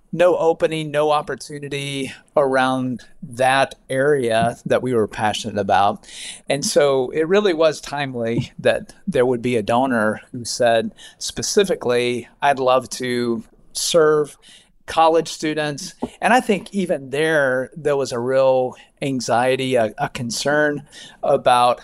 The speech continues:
many Christian families who were sending kids off to college and then seeing those, um, college students just overwhelmed with what they were finding on the college campus,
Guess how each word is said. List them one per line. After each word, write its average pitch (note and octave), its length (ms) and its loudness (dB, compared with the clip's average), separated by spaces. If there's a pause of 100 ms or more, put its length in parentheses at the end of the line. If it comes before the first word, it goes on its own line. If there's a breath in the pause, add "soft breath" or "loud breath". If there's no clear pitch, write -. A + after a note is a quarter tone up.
many D#3 280 -2
Christian C#3+ 440 -4
families C3+ 640 -4
who C3+ 500 -2
were B2+ 160 0
sending C3+ 760 -2
kids E3 220 0
off C3 200 2
to C#3+ 80 -8
college B2+ 640 2
and C3+ 200 -4
then B2 260 0
seeing C3+ 500 -2
those, B2 400 0 (500 loud breath)
um, A2+ 340 4
college D3 400 2
students C#3 480 -4
just - 300 -6
overwhelmed B2+ 1000 0
with B2+ 720 0
what B2+ 480 -2
they B2+ 200 0
were A#2+ 200 0
finding A#2+ 640 0
on A#2+ 100 -2
the A#2 80 -6
college A2+ 440 0
campus, A2+ 600 0